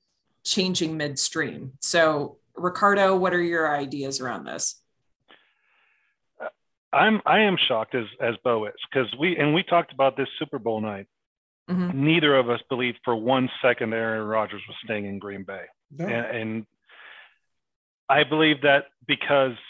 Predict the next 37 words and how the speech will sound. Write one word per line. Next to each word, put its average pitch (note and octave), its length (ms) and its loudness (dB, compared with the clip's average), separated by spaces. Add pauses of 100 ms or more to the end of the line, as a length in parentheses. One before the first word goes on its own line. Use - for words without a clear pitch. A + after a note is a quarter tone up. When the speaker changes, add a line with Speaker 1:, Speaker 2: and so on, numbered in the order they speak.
(1040)
Speaker 2:
I D3 140 2
didn't D3+ 340 0
think C3+ 200 0
Green C3+ 240 -2
Bay B2 160 -2
gave A#2+ 240 -6
him A#2 120 -2
his A2 160 -6 (120)
best G#2+ 160 -4 (120)
chance A2 200 -4 (100)
to A2+ 60 -10
win A2 140 -6
another G#2+ 340 -8
Super A2+ 180 -12
Bowl. A2+ 240 -4
He's G#2+ 160 -6 (100)
been A2+ 140 -4
there, G#2+ 180 -6 (220)
you A#2+ 80 -10
know, G2 240 -10 (220)
quite C3+ 300 2
a C3+ 40 2
while A#2+ 380 0
since G#2+ 180 -10
the A2 60 -10
last G#2+ 380 -6
one. A#2+ 260 -8 (760)
And B2 180 -2
there B2 120 0
just B2 180 -4 (180)
seems D#3+ 280 -2
to C3 80 -8
be B2 200 -4 (300)
something D#3 480 0
dysfunctional D3 880 -2
there. A#2 540 0
Not, D3 320 0